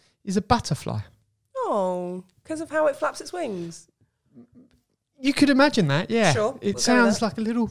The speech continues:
Speaker 1: pili pala
Speaker 2: Lovely.
Speaker 1: floating in the wind.
Speaker 2: A caterpillar, but not.
Speaker 1: Yeah. <laughs> Right, the next one then is a, uh, Bougainbraean.
Speaker 2: No.
Speaker 1: Not Welsh?
Speaker 2: No.
Speaker 1: You think I made it up?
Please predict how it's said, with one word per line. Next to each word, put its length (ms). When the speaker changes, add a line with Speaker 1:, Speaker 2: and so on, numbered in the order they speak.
Speaker 1:
pili 220
pala 260
Speaker 2:
Lovely. 280
Speaker 1:
floating 280
in 80
the 60
wind. 380
Speaker 2:
A 40
caterpillar, 480
but 120
not. 220
Speaker 1:
Yeah. 240
<laughs> 120
Right, 160
the 80
next 260
one 180
then 320
is 180
a, 320
uh, 240
Bougainbraean. 1040
Speaker 2:
No. 240
Speaker 1:
Not 180
Welsh? 420
Speaker 2:
No. 200
Speaker 1:
You 880
think 180
I 40
made 180
it 60
up? 220